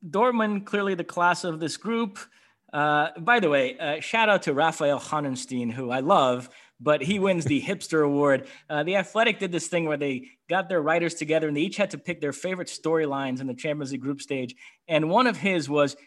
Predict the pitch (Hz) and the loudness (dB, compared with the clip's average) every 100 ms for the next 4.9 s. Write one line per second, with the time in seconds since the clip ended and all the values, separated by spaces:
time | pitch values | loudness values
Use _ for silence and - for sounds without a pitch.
0 | _ - 254 269 240 226 170 165 185 165 | _ -6 0 4 4 4 0 2 2 2
1 | 139 131 127 143 139 147 151 147 127 127 | 0 0 0 0 2 0 -2 -4 -8 -4
2 | 143 190 107 101 - _ - 156 156 - | -4 -4 -8 -8 -12 _ -6 -4 -4 -2
3 | 214 247 220 196 180 156 147 131 117 110 | 2 4 2 0 0 0 0 -2 -8 -2
4 | 151 190 - 139 131 156 - 135 123 | 2 2 0 -2 0 0 0 -2 -4